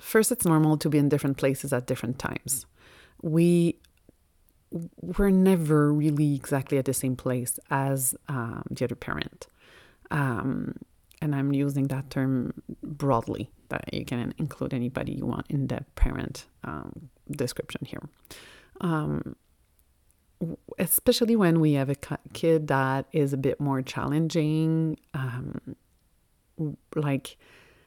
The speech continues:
often one parent will, and I'm guessing it's you <laughs> because you're listening to this podcast,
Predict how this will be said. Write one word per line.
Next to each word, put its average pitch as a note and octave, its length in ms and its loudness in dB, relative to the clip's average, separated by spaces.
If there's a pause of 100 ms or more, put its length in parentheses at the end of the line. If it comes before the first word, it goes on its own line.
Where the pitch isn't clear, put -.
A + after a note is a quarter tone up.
(560)
often F3 520 2
one D3+ 240 2
parent C#3 760 -2 (180)
will, C#3 920 0 (160)
and D3+ 140 0
I'm C#3 160 2
guessing C#3 500 -2
it's - 220 -10
you C#3+ 260 -2 (180)
<laughs> - 180 -6
because C#3+ 340 -2
you're C#3 100 0
listening C3+ 480 -2
to - 140 -6
this - 160 -8
podcast, B2 580 -6